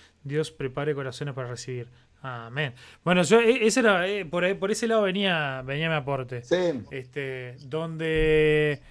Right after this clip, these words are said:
Speaker 1: como, como dice, eh, tercera de, tercera de Crónicas siete veinticuatro,
Speaker 2: <laughs>
Speaker 1: "Cuando Dios cierra una puerta, abre una ventana". Eh,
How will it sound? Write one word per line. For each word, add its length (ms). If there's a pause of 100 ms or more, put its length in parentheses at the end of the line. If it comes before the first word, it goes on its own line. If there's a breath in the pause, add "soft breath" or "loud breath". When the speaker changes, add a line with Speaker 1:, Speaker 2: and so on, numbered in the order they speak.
(240 soft breath)
Speaker 1:
como, 180 (200)
como 260
dice, 800 (400 soft breath)
eh, 580
tercera 600
de, 420 (880)
tercera 420
de 100
Crónicas 760
siete 340
veinticuatro, 680
Speaker 2:
<laughs> 440
Speaker 1:
"Cuando 340
Dios 200
cierra 180
una 180
puerta, 260
abre 120
una 140
ventana". 480 (560 loud breath)
Eh, 360